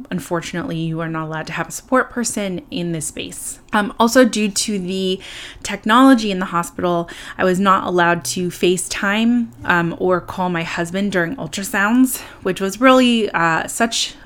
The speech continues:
a bummer. Um, obviously, <laughs> it was really heartbreaking because, uh, those were moments that I had thought about and really wanted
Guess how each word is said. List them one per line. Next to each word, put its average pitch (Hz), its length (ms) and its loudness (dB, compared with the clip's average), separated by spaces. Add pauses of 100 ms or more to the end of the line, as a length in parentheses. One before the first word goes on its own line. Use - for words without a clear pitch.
a 175 60 0
bummer. 190 380 2 (460)
Um, 175 460 4
obviously, 175 520 2
<laughs> 247 140 4
it 240 80 2
was 233 160 8
really 220 220 0
heartbreaking 185 640 -2
because, 170 400 -2 (680)
uh, - 180 0
those 202 340 4
were 220 140 2
moments 190 400 -2
that 165 120 -2
I 160 120 0
had 156 580 -8
thought 156 280 -8
about 156 400 -4
and 156 240 -6
really 160 260 -4
wanted 156 680 -6